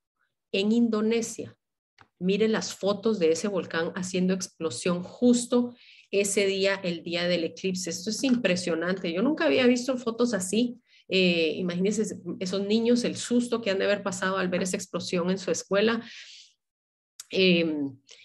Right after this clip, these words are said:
y ese día, el cuatro de diciembre, cuando explota el volcán, es el eclipse, neva en Hawái.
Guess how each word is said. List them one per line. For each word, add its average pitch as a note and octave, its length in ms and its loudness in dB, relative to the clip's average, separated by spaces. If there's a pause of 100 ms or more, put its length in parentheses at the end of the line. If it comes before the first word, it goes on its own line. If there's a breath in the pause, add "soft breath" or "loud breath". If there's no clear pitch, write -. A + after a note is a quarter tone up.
(160 loud breath)
y G#3+ 260 6
ese D4+ 340 4
día, B3+ 340 4
el F3+ 160 0
cuatro A#3+ 380 2
de A3 80 6
diciembre, G#3 500 0
cuando D#3 220 -6
explota G#3+ 400 0
el B3 80 4
volcán, F#3+ 680 0
es A#3 220 4
el B3 120 2
eclipse, G3+ 640 -2
neva G#3 760 2
en G3 220 -2
Hawái. F3+ 720 -2